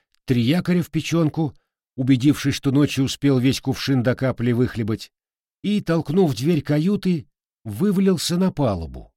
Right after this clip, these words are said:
на свежий воздух. Следом выпорхнула обиженно замолчавшая Аля. Яркий дневной свет после полумрака каюты ударил по глазам безжалостно,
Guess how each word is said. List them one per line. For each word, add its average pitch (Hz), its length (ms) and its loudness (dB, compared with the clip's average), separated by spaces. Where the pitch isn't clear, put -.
на 110 160 -4
свежий 127 380 -4
воздух. - 520 -12
Следом 143 640 -2
выпорхнула 147 720 0
обиженно 110 640 -2
замолчавшая 98 840 -4
Аля. - 320 -16
Яркий 120 600 -2
дневной 113 400 0
свет - 800 -4
после 113 360 -2
полумрака 123 600 0
каюты 113 600 -4
ударил 107 560 -2
по 117 120 -8
глазам 107 420 -2
безжалостно, 104 800 -4